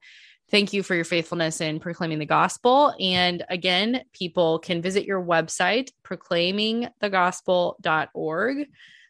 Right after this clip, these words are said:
So many great resources there, uh, for equipping you. There's all kinds of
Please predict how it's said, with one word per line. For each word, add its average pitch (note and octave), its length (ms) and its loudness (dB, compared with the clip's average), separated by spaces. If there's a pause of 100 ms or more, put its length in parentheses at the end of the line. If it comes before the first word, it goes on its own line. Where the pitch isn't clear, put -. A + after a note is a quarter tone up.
(180)
So A3 340 2
many A3+ 220 2
great G3+ 260 0
resources F3 640 -4
there, D#3+ 520 2
uh, D#3 220 0
for - 180 -8
equipping G#3 840 -2
you. F3+ 520 0
There's D#3+ 180 -2
all D#3 120 -2
kinds D3 280 -4
of B2+ 340 -4